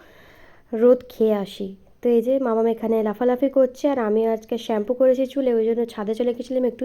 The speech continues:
চুল শোকাতে। তো ছাদে বেশ ভালোই লাগছিল, এই শীতকালে রোদে কিন্তু ছাদে বসতে বেশ ভালোই লাগে। তো প্রত্যেক দিন যেহেতু মামামের স্কুল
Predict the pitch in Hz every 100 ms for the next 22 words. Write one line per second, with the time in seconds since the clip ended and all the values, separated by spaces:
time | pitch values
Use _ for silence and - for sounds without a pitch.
0 | 269 240 226 220 196 202 190 190 - -
1 | - - - - 349 - 294 285 302 302
2 | 302 302 - 262 254 285 277 269 285 262
3 | 254 285 - - - - 247 269 262 -
4 | 277 277 262 254 226 247 247 277 262 262
5 | - 214 214 240 233 233 - 240 233 247
6 | - 226 214 233 214 185 202 - - -
7 | - 277 330 320 359 277 339 320 330 339
8 | 320 294 285 311 311 - 330